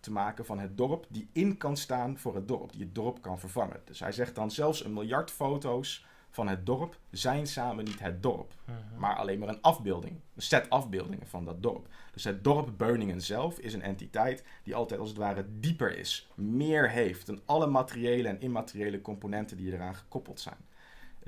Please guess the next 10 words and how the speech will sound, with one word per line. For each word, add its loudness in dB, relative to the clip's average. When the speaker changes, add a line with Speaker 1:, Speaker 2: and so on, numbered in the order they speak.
Speaker 1:
De 2
stap 2
die -4
een -2
objectgeoriënteerd -2
ontoloog 0
vervolgens -8
maakt, -2
is -6
dat, 0